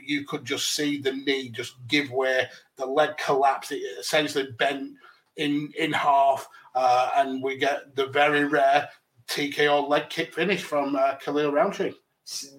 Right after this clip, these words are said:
Speaker 2: the horrible part about that injury, like, and I'm, I,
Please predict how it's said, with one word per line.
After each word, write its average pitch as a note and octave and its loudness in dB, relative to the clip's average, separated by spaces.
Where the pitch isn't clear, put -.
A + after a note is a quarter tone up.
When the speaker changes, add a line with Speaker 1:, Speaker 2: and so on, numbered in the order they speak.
Speaker 2:
the D#3 2
horrible G3 2
part F#3 0
about C#3+ 2
that C#3 2
injury, C3+ 0
like, B2+ 2
and C#3+ 2
I'm, C#3 -2
I, C#3 -2